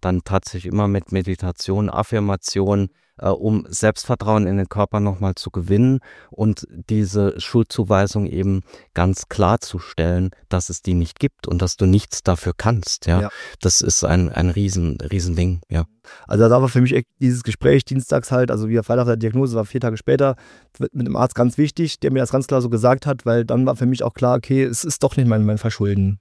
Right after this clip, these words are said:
Speaker 2: ne?
Speaker 1: In manchen religiösen Dingen ist sogar, äh, straft mich jetzt Gott oder ist
Speaker 2: Genau.
Speaker 1: das eine Strafe, weil ich irgendwas begangen hab, ja? Äh, von der Denkweise muss man dann direkt weg.
Speaker 2: Auf jeden Fall.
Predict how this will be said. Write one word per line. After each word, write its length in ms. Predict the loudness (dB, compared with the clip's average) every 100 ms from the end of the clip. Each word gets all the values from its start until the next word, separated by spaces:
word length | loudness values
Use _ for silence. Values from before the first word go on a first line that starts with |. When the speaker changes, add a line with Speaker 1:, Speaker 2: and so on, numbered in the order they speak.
| -4
Speaker 2:
ne? 160 | -2 0
Speaker 1:
In 240 | 2 2 4
manchen 360 | 2 0 -2
religiösen 580 | 0 -2 0 2 2 2
Dingen 240 | 2 2
ist 120 | 0 -2
sogar, 440 | -2 0 0 -2 -6 -16 -4
äh, 120 | -4
straft 420 | -2 -2 -2 0
mich 100 | 0
jetzt 220 | 0 0
Gott 220 | 2 2 4
oder 240 | 2 2 -2 -10
ist 120 | -4
Speaker 2:
Genau. 160 | 2 2
Speaker 1:
das 100 | 2
eine 220 | 0 0
Strafe, 480 | -2 0 0 2 2
weil 160 | 2 0
ich 180 | 0
irgendwas 680 | 2 2 0 -6 -2 0 0
begangen 500 | -4 0 2 4 4
hab, 300 | 2 0 -2
ja? 260 | 2 2 2 -4 -20 -6
Äh, 320 | -2 0 -2
von 200 | -2 0
der 100 | 0
Denkweise 540 | 0 -4 -6 -6 -4
muss 200 | -6 -6
man 120 | -8
dann 160 | -6 -6
direkt 340 | -8 -12 -12
weg. 220 | -14 -14 -12
Speaker 2:
Auf 200 | -8 0
jeden 160 | 0
Fall. 280 | 0 0 0